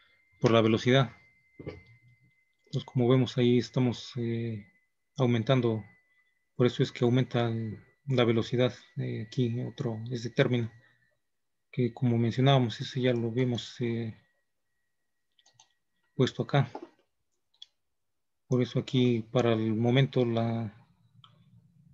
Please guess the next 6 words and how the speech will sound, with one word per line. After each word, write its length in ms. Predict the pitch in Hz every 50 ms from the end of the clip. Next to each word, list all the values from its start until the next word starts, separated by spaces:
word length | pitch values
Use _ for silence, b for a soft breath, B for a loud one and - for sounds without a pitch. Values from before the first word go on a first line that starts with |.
| - - _ - - - - _ _ _ _ -
vel-, 380 | - 123 117 120 113 113 127 147
la 360 | 170 127 123 120 117 113 110 - - - - - - - - - -
propiedad 460 | - 131 - - 131 127 131 135 - - - - - - - - - - - - - - - - - - -
intensiva 600 | 139 127 117 - 127 113 - - 135 131 123 123
N 160 | 135 135 131
minúscula 600 | 127 127 135 139 139 - - 135 131 131 120 -